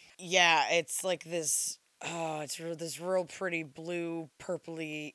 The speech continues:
iridescent, and I, I f-, was like, "I'm gonna wait until I find one that speaks to me." And I was in Best Buy picking up a couple things, including the new Zelda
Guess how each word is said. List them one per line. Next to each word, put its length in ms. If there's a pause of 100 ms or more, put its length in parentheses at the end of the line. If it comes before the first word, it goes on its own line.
iridescent, 840
and 240
I, 340
I 40 (120)
f-, 340
was 300
like, 240
"I'm 100
gonna 180
wait 420
until 400
I 80
find 400
one 320
that 160
speaks 560
to 140
me." 460 (760)
And 400
I 120
was 200
in 160
Best 320
Buy 680
picking 340
up 140
a 40
couple 320
things, 380
including 400
the 80
new 120
Zelda 420